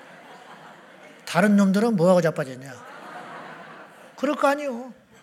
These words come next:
그래야 내가 이 지경이 돼도 더 나는 내가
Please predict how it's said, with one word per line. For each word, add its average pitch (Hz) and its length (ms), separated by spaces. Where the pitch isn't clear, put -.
그래야 180 280
내가 202 760
이 180 140
지경이 185 400
돼도 175 260
더 196 260
나는 233 280
내가 226 320